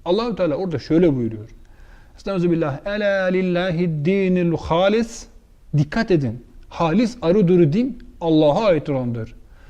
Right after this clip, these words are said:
"Vellezîne ittehadû min dûnihi evliyâ." Ona yakın olanları veliler edinenler, evliya edinenler, "Mâ na'buduhum." Biz onlara kulluk etmiyoruz. "İllâ liyukarribûnâ ilallâhi zülfâ."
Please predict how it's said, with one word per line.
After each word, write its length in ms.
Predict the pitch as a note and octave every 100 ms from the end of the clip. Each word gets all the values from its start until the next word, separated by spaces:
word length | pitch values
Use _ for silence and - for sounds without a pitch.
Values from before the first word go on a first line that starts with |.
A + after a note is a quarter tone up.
| - -
"Vellezîne 600 | E3+ G3 G#3 G3+ C4 A#3+
ittehadû 640 | A3+ - B3+ A#3 A3 G#3 G3+
min 240 | G3+ F#3+
dûnihi 380 | A3+ G#3+ F#3+ F#3
evliyâ." 640 | G3+ E3 F3 E3 F#3 B2+ - - - - - - -
Ona 220 | E3 G#3+ A3
yakın 320 | G3 - C#4+
olanları 520 | A3+ G#3 G3+ G3 E3+
veliler 380 | F3+ F#3 F#3+ G3
edinenler, 600 | F3 E3+ F3 E3 C#3+ B2 - - -
evliya 380 | D#3 D#3 F3+
edinenler, 680 | F#3+ E3+ F3 E3 D3+ F#3+ A3+ - E3+
"Mâ 300 | A3+ C4 B3
na'buduhum." 800 | A#3 G#3 B3 B3+ F#3 F#3+ C3 - - - - -
Biz 180 | C#4 A#3+
onlara 440 | A3+ A3+ G#3+ F#3+
kulluk 360 | G3+ G3 F3 A3
etmiyoruz. 600 | C4+ A3+ F3+ C#3+ A#2 - - - -
"İllâ 360 | C#4+ B3 A3+ G#3+
liyukarribûnâ 1040 | G#3 G#3 - G3+ F#3+ F#3+ G3+ C4 C4 A#3+
ilallâhi 640 | A3 G3 F#3 F3+ A3 G#3+
zülfâ." 480 | F#3 F#3+ - D3